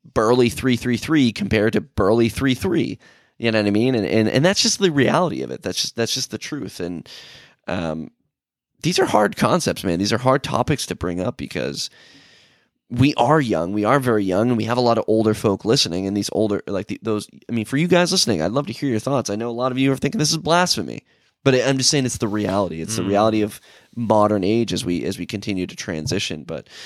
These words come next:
Speaker 1: so I don't know. I'm not saying it needs to happen soon, but I do believe that we either need to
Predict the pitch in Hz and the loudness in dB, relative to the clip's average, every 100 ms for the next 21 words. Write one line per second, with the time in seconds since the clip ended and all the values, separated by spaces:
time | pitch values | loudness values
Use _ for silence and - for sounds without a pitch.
0 | - - - 104 98 151 135 107 117 120 | -20 -10 -2 0 2 2 4 4 4 4
1 | 156 143 127 113 110 107 95 - 98 98 | 2 2 2 2 0 -2 -4 -4 -2 -2
2 | 92 87 - - _ - 113 120 110 98 | -2 -2 -4 -20 _ 0 2 4 2 2
3 | 98 98 - 71 98 101 92 90 87 - | 0 0 0 -2 0 -2 -2 -4 -6 -6
4 | 82 76 | -8 -10